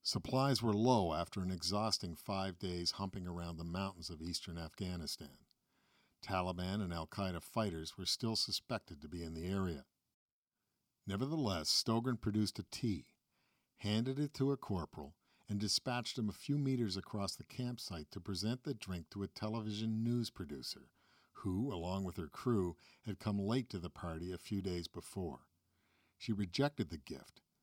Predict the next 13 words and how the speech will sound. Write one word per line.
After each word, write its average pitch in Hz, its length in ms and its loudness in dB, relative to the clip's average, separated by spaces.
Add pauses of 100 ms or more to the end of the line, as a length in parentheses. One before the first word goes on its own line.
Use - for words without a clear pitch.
(120)
declaring 107 520 2
that 95 140 0
she 95 120 -4
didn't 113 260 -2
drink 110 320 0
tea, 73 380 -4 (320)
she - 180 -2
wanted 82 400 -4
coffee. - 540 -6 (1120)
The 110 80 -2
somewhat 127 380 2
sheepish 120 480 0
grunt 107 420 0